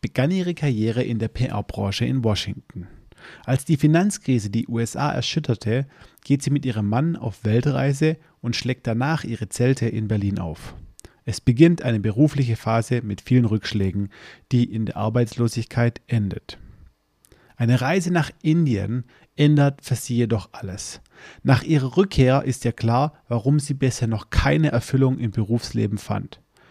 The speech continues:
Wenig später nimmt sie ihr Schicksal in die eigene Hand und gründet mit Mentor Me eine Plattform,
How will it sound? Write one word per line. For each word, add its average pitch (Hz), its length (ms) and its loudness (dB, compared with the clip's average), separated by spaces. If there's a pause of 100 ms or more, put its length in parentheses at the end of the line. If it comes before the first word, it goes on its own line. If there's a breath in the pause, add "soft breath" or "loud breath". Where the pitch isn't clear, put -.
(340 soft breath)
Wenig 131 280 6
später 151 560 0
nimmt 135 220 2
sie - 100 -8
ihr 104 100 -2
Schicksal 127 480 -2
in 104 120 -2
die - 100 -2
eigene 131 400 2
Hand 127 260 -2 (320 loud breath)
und 120 160 -2
gründet 147 380 4
mit 123 140 -2
Mentor 127 340 2
Me 131 300 4 (240 loud breath)
eine 107 200 -2
Plattform, 143 680 2